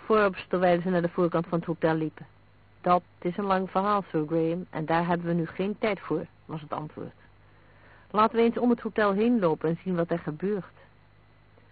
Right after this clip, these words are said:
Een brandweerauto kwam met vele waai aangereden en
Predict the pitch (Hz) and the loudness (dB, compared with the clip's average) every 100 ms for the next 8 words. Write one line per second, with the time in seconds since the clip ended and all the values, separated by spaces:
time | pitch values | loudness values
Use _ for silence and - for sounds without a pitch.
0 | - - - - - - 208 202 220 247 | -20 -20 -20 -20 -20 -6 0 4 4 6
1 | 254 233 233 247 240 - 175 165 - 190 | 6 8 6 6 4 4 0 0 0 2
2 | 180 170 170 175 175 180 185 185 185 | 4 2 2 0 -2 -4 0 2 2